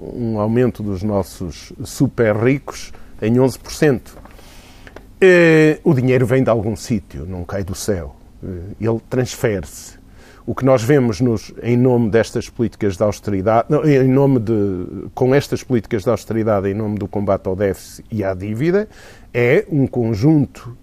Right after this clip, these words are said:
de, eh, captação de riqueza, vinda dos impostos, vinda dos, das transferências do trabalho para o capital.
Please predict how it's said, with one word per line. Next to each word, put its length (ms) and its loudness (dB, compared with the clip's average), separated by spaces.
de, 440 0
eh, 400 0
captação 720 0
de 80 -2
riqueza, 640 -2
vinda 320 0
dos 200 -4
impostos, 640 -6
vinda 380 4
dos, 380 -4
das 260 -2
transferências 680 -2
do 120 -4
trabalho 380 0
para 180 -4
o 40 -4
capital. 680 -8